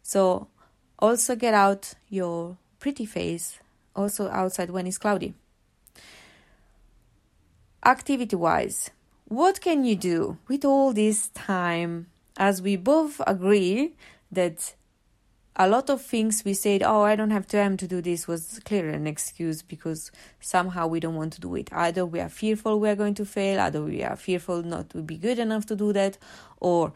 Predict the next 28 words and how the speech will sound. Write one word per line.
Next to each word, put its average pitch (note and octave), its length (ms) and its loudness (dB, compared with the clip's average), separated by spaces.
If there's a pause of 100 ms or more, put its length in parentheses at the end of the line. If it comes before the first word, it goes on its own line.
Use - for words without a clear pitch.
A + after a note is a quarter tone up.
(180)
simply E3+ 420 -2
enough, D#3 260 -4
we E3 80 0
don't D#3+ 180 -2
want D#3 200 -2
to D#3 60 -8
do D3 140 -4
it. - 220 -6 (360)
So, - 280 0 (320)
as F#3+ 200 2
now A#3+ 200 4
we C#4+ 120 4
have G#3+ 240 2
ruled F#3 220 2
out E3 240 4
that - 240 -4
some A3 260 0
stuff F3 500 2 (240)
was F3+ 180 2
an E3 80 0
excuse F3+ 520 -2
this F#3+ 260 -2
time, A#3 420 0 (560)
which E4+ 260 2
activities A3+ 640 -2
can G3 200 0
you G3+ 80 4
do? D#3+ 360 -2